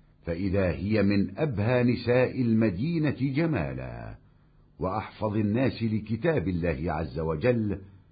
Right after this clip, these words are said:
وأرواهم لحديث رسول الله صلى الله عليه وسلم، وأعرف النساء بحقوق الزوج.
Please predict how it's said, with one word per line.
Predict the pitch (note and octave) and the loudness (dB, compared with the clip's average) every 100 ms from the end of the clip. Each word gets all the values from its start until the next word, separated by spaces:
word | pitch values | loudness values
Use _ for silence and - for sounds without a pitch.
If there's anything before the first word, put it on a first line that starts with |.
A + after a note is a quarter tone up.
| _ _ | _ _
وأرواهم | D#2+ F#2 G2+ E2+ F#2 B2 F2 G2 G2 F2+ | -4 0 0 0 0 -2 -2 -2 0 2
لحديث | F2+ - E2+ B2 G2+ F2+ | 0 -4 -4 -2 -4 -4
رسول | F2 F2 F2 F2 D#2+ | -6 -6 -4 -4 -4
الله | E2 G#2+ E2+ D2 | -2 -2 -4 -6
صلى | - D#2+ D#2+ | -8 -6 -6
الله | D#2+ E2 D2 D#2 | -4 -6 -6 -6
عليه | D2+ E2+ D#2 C#2+ | -6 -4 -4 -6
وسلم، | D#2 D#2 A#2 A#2 G#2 F#2 F2+ - - - - - _ | -6 -6 -4 -2 0 2 0 0 -8 -20 -20 -20 _
وأعرف | D2+ F2 F2 F#2 D2 D#2 E2+ F2 | -6 -4 0 0 0 -4 -6 -4
النساء | E2 D2+ D#2+ - E2 D#2+ - | -4 -2 -4 -4 -6 -6 -6
بحقوق | D2+ D#2 - E2 - F3 - | -6 -6 -6 -8 -4 -4 -4
الزوج. | F2+ B1+ C2 A#1 G#2 G1+ A1+ - | -6 -6 -8 -10 -12 -14 -16 -20